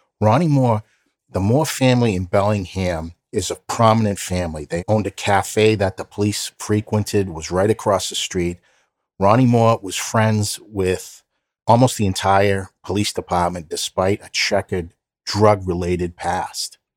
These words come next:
So Ronnie Moore is asking all these crazy questions and seemed to know who was laying naked up on four ninety-five.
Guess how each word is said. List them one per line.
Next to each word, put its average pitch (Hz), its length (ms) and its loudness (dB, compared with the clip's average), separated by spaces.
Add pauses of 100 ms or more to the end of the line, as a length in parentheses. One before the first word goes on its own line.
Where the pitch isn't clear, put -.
(600)
So 92 480 -4
Ronnie 104 300 2
Moore 113 260 4
is - 120 -2
asking 101 400 0
all 92 160 0
these 95 200 -6
crazy 98 380 -2
questions 92 640 -2
and 82 120 -10
seemed 120 340 0
to - 120 -6
know 92 480 2 (600)
who 120 280 2
was 104 400 0 (400)
laying 98 580 2 (160)
naked 95 580 -2 (180)
up - 260 2
on 98 240 0
four 101 320 0
ninety-five. 104 800 0